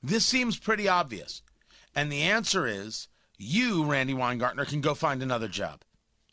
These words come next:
We, the parents, have made a decision. You can live with it or you can leave.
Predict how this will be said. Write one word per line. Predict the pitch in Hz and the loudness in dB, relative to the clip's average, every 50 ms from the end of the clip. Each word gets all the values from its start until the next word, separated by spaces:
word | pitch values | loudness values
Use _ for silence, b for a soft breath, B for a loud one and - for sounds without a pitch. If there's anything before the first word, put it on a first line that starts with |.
| _ _ _ _ _ _ | _ _ _ _ _ _
We, | - 113 156 208 233 | -6 -2 0 0 0
the | 214 208 | 0 0
parents, | - 196 196 190 180 180 151 - | 0 2 2 2 2 2 2 0
have | 175 143 | -2 0
made | 139 139 131 127 | 0 0 0 0
a | 127 | -2
decision. | 107 - - - 180 165 139 170 165 151 131 _ _ _ _ _ _ _ _ _ _ - | -2 -2 0 0 0 0 0 -2 -4 -6 -10 _ _ _ _ _ _ _ _ _ _ -8
You | - 131 165 | -4 -2 -2
can | 139 - 120 120 | -2 -2 0 0
live | 151 202 208 | 2 2 2
with | 208 165 123 | 0 0 0
it | 143 139 127 - _ _ _ _ _ - | 0 0 0 -2 _ _ _ _ _ 0
or | 175 170 | 0 0
you | 160 160 147 | 0 -2 -2
can | - 170 170 156 147 | -2 0 0 0 0
leave. | 135 113 90 78 - - | 0 -2 -4 -6 -8 -14